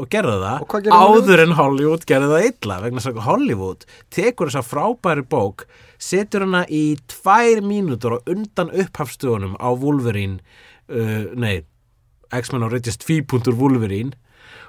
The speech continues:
Speaker 1: og svo færðu svona upphafstæði þar sem hún fylgist með Victor Creed og, og, hérna,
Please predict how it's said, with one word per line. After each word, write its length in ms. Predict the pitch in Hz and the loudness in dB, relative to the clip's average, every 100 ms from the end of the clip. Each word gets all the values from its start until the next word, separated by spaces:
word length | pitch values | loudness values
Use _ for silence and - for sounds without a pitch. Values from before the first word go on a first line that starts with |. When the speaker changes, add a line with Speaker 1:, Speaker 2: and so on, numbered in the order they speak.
| _ | _
Speaker 1:
og 340 | 135 139 143 | 0 0 0
svo 300 | - - 180 185 | -2 2 2 4
færðu 320 | 180 170 165 | 2 2 2
svona 300 | - 151 156 | 0 0 2
upphafstæði 480 | 185 175 180 180 165 | 0 -2 2 2 2
þar 120 | 151 | -2
sem 100 | 151 | -2
hún 80 | 135 | -2
fylgist 460 | 156 175 170 135 156 | -4 -4 -4 -4 0
með 220 | 156 156 | 0 2
Victor 300 | 156 - 156 | 0 -2 -8
Creed 320 | - 151 156 143 | -4 -4 -4 -4
og, 160 | 135 123 - - - - | -4 -4 -12 -20 -20 -8
og, 400 | 135 127 123 123 | 0 2 2 0
hérna, 640 | 123 123 120 123 117 113 | -4 -4 -2 -2 -2 -2